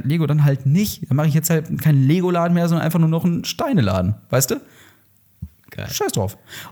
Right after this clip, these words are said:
Speaker 1: Und, ähm, das Geile ist auch, wie der produziert. Der nimmt auf und lädt hoch.
Speaker 2: Livestream-mäßig einfach? Oder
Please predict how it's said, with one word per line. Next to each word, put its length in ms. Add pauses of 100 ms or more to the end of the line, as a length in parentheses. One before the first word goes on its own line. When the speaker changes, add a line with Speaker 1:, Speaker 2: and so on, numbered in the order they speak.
Speaker 1:
Und, 380 (360)
ähm, 540 (1120)
das 160
Geile 200
ist 100
auch, 100
wie 60
der 80
produziert. 520 (1800)
Der 360 (440)
nimmt 240
auf 220 (720)
und 140
lädt 100
hoch. 160 (2000)
Speaker 2:
Livestream-mäßig 880
einfach? 200
Oder 260